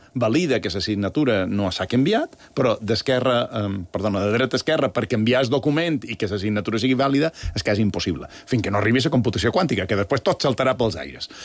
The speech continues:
En aquest cas, per això tothom està en posat a la computació quàntica, amem quan rompran la xifra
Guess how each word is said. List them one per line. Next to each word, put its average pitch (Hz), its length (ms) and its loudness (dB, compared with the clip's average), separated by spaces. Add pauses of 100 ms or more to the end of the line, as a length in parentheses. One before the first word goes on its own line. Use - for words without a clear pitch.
(540)
En 131 100 2
aquest 110 220 0
cas, - 160 -10
per 101 140 -2
això 123 200 2
tothom 131 320 2
està 147 220 0
en 131 80 4 (220)
posat 127 300 2
a 110 60 0
la 107 80 0
computació 110 460 0
quàntica, 139 440 0 (360)
amem 151 400 2 (180)
quan 143 240 4
rompran 143 560 2
la 123 80 -2
xifra 165 460 -2